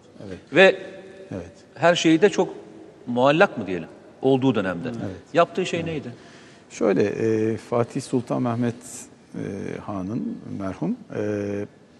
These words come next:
Speaker 1: Fatih Camii'nde, e, mukabele okunsun diye bir vasiyeti
Speaker 2: Hı hı.
Speaker 1: var. E, bu vasiyet uzun yıllar yerine getirilmiş, sonra bir dönem inkıtaya uğramış.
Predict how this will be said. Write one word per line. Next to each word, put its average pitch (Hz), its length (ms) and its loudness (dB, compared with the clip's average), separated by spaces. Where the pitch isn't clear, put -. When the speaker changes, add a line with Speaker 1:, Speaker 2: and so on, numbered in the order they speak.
Speaker 1:
Fatih 139 400 2
Camii'nde, 104 760 0
e, 113 340 -4
mukabele 117 540 2
okunsun 104 500 -8
diye 95 160 -2
bir 147 220 -2
vasiyeti 110 500 -2
Speaker 2:
Hı 123 60 -4
hı. 120 40 -2
Speaker 1:
var. 120 240 -8
E, 104 280 -10
bu 156 100 -2
vasiyet 143 380 -2
uzun 147 220 -2
yıllar 107 360 -2
yerine 110 260 0
getirilmiş, 147 540 -2
sonra 165 480 -4
bir 196 100 -2
dönem 131 240 -2
inkıtaya 120 460 0
uğramış. 92 320 -8